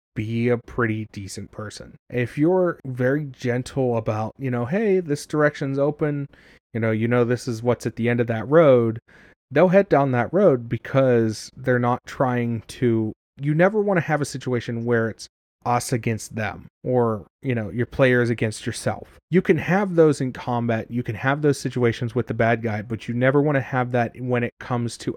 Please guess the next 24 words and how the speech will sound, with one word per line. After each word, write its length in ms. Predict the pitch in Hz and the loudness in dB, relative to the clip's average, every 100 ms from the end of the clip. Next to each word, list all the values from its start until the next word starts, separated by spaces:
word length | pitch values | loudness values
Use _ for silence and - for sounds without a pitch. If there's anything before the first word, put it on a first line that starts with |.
| - | -4
actually 400 | 113 - 139 131 | -6 -4 -2 -2
playing 460 | - - 120 110 110 | -2 -4 -2 -2 -4
at 80 | |
the 80 | - | -8
table. 440 | 110 110 107 - - _ | -6 -6 -6 -10 -20 _
That's 380 | - 110 120 - | -4 0 0 0
the 100 | 135 | -6
sign 460 | - 135 131 127 120 | -2 0 2 0 0
that 180 | 113 - - 143 | -4 -6 -14 -2
your 160 | 127 | -2
group 320 | 113 120 117 | 2 0 0
is 80 | 110 | -4
collapsing, 640 | - - 104 104 - 101 - - - - _ | -8 -8 -6 -6 -8 -12 -12 -20 -20 -20 _
is 180 | 127 123 | 0 0
when 240 | 120 117 | 0 2
your 140 | 117 107 | 2 0
players 560 | - 147 151 147 131 | -2 0 4 4 4
are 80 | 117 | -2
going 400 | 107 120 123 117 | 0 0 2 0
out 160 | 113 123 | 0 0
of 140 | 120 | 2
their 180 | 120 117 | 2 4
way 340 | 117 113 110 - | 2 0 -4 -6
to 560 | - 120 110 107 107 | -2 0 0 -2 -6